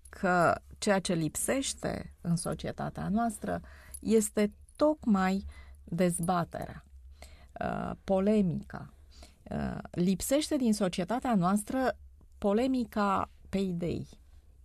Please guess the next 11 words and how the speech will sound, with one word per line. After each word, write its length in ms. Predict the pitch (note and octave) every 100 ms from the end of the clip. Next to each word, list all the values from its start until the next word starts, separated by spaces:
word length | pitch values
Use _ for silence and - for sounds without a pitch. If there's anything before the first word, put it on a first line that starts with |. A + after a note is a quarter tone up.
| - - - -
Uh, 260 | - F3+ F3+
nu 360 | F#3 A3 C4+ -
atac-, 420 | G3+ F#3 G3 F#3 -
uh, 320 | - G#3 -
sigur, 420 | A3 - A3+ E3 F#3
există 800 | F#3 A3+ G#3+ - E3 D3 C#3 - F2+ -
așa 380 | - F3 - G#3+
o, 280 | G3 F3 E3
o 340 | - F3 E3+ E3 D#3 - - -
agitație 1080 | F#3 F3 F3+ - G#3+ G#3 - E3 E3 E3
și, 720 | E3+ - - F#3 F3+ F3+ F3